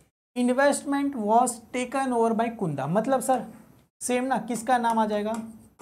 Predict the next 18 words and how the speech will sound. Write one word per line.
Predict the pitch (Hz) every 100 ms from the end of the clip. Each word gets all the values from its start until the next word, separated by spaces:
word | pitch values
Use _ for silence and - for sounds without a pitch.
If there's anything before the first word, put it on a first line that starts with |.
| - - _ - - -
कुंदा | 214 226 226 247 254 - - - - - - - _ _ - - - _ _ - - - - - - - 214
कैपिटल | 208 208 240 233 226
अकाउंट | 220 220 226 - - - - - - - _ _ _ _ _ - - - 160 147
डेबिट | 185 233 226 -
टू | 226
किसका | 226 - 233
नाम | 214 208
आ | 196
जाएगा? | 196 208 208
रियलाइजेशन | 170 190 214 220 190 185 180 208
अकाउंट | 165 175 175
का | 185
क्या | 170 170
आ |
जाएगा? | 147 156 196
नाम | 170 156 196
आ | 156
जाएगा। | 131 127